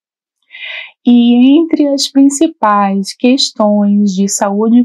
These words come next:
pública em todos os países do mundo, as infecções sexualmente transmissíveis estão no ranking, na lista, lá no topo dessa lista dos assuntos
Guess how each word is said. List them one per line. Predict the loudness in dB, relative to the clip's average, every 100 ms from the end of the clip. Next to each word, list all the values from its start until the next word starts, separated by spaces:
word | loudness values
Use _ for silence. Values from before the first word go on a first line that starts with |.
| 0
pública | -2 -2 0 -2 -2 -6 -2
em | -2 -2 -2
todos | -2 2 2 2 2 2
os | 2 0 -6
países | -4 -4 -4 -6 -8 -6
do | -2 2
mundo, | 2 2 0 -2 -4 -6 _ _ _ -20 -20 _ -8
as | -4 -4 -4
infecções | -6 -4 -6 -6 -4 -2 0 -2 -4 -4
sexualmente | -6 -8 -6 -4 -2 -2 -4 -8
transmissíveis | -10 -8 -8 -8 -12 -10 -2 0 0 -2 -8 -10 -18 _ _ -8
estão | -6 -6 -4 -2 0
no | 0 0
ranking, | -2 0 0 0 -2 -6 -8 -8 -6
na | -4 -2
lista, | 0 0 0 -2 -6 -10
lá | -6 -2 2
no | 2 0
topo | -2 -2 -2 -4
dessa | -4 -4 -4 -4
lista | -2 -2 -2 -4 -6
dos | -4 -4 -6
assuntos | -8 -10 -8 -6 -4 -6